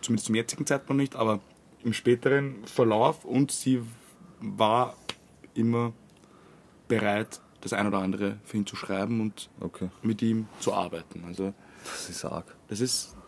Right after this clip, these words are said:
Speaker 2: Aber ja,
Speaker 1: wenn man,
Speaker 2: das
Speaker 1: wenn man Elf-, Elf-, also Elfriede Jelinek ist in Österreich schon ein, ein, eine Hausnummer.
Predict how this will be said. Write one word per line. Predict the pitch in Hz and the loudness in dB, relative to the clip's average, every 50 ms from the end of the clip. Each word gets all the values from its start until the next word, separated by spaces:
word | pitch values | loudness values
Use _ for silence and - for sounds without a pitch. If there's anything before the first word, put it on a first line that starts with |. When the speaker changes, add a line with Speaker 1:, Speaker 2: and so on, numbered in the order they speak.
| - - - - - - - - - | -20 -20 -20 -20 -20 -20 -20 -10 -2
Speaker 2:
Aber | - 95 95 101 98 | 4 6 6 8 8
ja, | 98 104 123 131 117 | 8 6 6 6 8
Speaker 1:
wenn | 123 123 | 8 8
man, | 131 135 139 | 8 8 6
Speaker 2:
das | 107 - | 4 4
Speaker 1:
wenn | 120 117 123 | 4 4 4
man | 131 139 139 135 120 - - | 4 2 2 2 0 -2 -2
Elf-, | - 113 107 - - | 0 0 0 0 -2
Elf-, | 107 107 104 - - | -4 -4 -4 -4 -6
also | - 113 - 117 110 - - | -4 -2 -2 -2 -4 -2 -4
Elfriede | 113 104 - 110 120 120 | -4 -4 -2 0 2 2
Jelinek | 120 110 107 117 117 117 113 - - - - - - - - - - - - - - - - | 2 2 2 0 -2 -4 -4 -6 -10 -14 -16 -18 -20 -20 -20 -20 -20 -20 -20 -20 -20 -10 -4
ist | - 107 - | -2 -2 0
in | 113 107 | 2 2
Österreich | 104 104 - - 110 107 - | 2 0 0 -2 -4 -4 -4
schon | - 101 104 113 | -2 -2 0 0
ein, | 120 131 127 - - - - | 0 -2 -4 -6 -8 -12 -10
ein, | 113 113 117 120 123 123 120 - - - - - | -8 -6 -4 -4 -6 -8 -10 -12 -16 -20 -18 -12
eine | - 95 110 110 | -8 -6 -6 -4
Hausnummer. | 104 104 101 98 92 92 90 87 | -6 -6 -4 -4 -4 -4 -4 -6